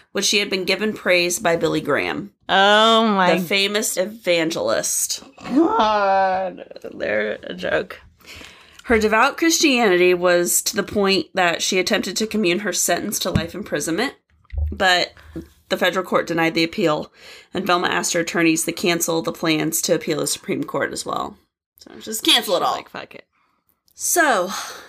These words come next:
Speaker 1: on November second, nineteen eighty-four,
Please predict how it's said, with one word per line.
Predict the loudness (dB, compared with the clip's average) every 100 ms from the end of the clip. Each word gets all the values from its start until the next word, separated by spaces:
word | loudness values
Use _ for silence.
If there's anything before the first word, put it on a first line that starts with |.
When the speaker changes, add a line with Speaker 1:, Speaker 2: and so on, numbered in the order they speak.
| -12 -4
Speaker 1:
on | -2
November | 0 2 4 4 2 0
second, | -2 -2 -2 -2 -2 0
nineteen | 0 0 -2 -2 0 0
eighty-four, | -2 -2 -4 -4 -6